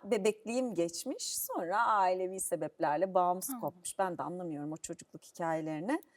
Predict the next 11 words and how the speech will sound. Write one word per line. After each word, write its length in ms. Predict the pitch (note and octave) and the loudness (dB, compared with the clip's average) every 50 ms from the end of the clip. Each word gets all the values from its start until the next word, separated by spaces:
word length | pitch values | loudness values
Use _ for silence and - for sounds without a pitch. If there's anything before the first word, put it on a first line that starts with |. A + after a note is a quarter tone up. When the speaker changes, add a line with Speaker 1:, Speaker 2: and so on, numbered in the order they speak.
| _ _ _ _ | _ _ _ _
Speaker 1:
O 60 | - D#3+ | -2 0
zaman 240 | D#3 E3+ D#3 C#3+ | 2 2 2 2
yani 220 | C#3 C3+ C#3 C#3+ D3 | 0 -2 -2 -2 -2
ben 160 | D3 D3+ D#3 | -2 -2 -2
çocukken 460 | - - D#3+ D3 - _ - D#3+ D#3+ | -4 -6 -8 -8 -8 _ -8 -6 -4
olan 340 | D#3+ D#3 D#3+ D#3 D#3+ D#3+ D#3 | -4 -4 -4 -4 -4 -6 -8
biteni. 460 | - - - F3+ F3+ G#3+ C4 D4+ D#4 - _ _ _ - _ _ _ _ - | -10 -8 -6 -6 -4 -2 -4 -4 -6 -8 _ _ _ -20 _ _ _ _ 2
E, 200 | F#3 G3 F#3+ F#3 | 2 2 2 2
büyük 320 | G3+ A3+ A#3+ A#3+ - _ - | 0 -2 -2 -4 -2 _ 0
dayımla 540 | A3+ A#3 B3 C4+ C#4+ C4+ A#3+ A#3 A3+ A3 | 2 4 4 4 2 2 2 2 4 6
da 180 | D#4 E4+ F4 | 6 6 6